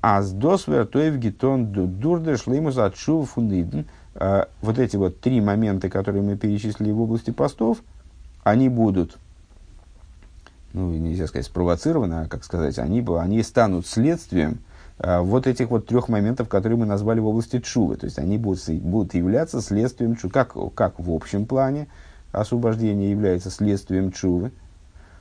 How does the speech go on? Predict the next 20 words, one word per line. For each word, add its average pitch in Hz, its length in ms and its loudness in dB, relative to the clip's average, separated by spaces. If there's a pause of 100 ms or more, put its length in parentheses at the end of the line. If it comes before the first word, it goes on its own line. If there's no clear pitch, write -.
(160)
также 107 480 4 (120)
и, 98 400 2 (240)
э, - 680 -6
отмена 98 460 0
постов, 90 420 -2
она 98 140 0
будет 113 220 0
являться 127 340 0
следствием 139 440 -2
чувы, 131 460 -4
и 123 260 2
три 135 280 2
момента 110 640 -2 (340)
в 107 160 0
области 95 420 0
чувы, 95 360 0
которые 90 360 -2
мы 92 120 0
перечислили, 92 720 -4 (440)
э, 85 340 -4